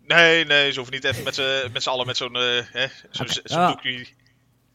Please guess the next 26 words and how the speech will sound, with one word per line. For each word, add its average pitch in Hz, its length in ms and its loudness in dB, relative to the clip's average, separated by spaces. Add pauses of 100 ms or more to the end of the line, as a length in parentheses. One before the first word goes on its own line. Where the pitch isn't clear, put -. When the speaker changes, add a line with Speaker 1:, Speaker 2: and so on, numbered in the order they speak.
(340)
Speaker 2:
Superhandig 156 540 4
trouwens. 90 340 -2
Waarom 185 180 4
doe, 233 140 -2 (500)
waarom 311 220 4
is 320 80 6
dat 302 120 0
eigenlijk 285 300 0
niet 285 100 8
in 269 60 8
het 269 100 4
echt? - 400 -2 (100)
Speaker 1:
Ik - 140 -10
heb 220 100 -8
het - 100 -16
idee 220 160 -4
dat 226 120 -6
het - 80 -20
iets 135 120 -12
duurder 220 320 -6
is 208 100 -8
dan 202 140 -6
gewoon 185 180 -8
zo'n, 180 260 -6
eh, 160 240 2
z-, 156 100 -10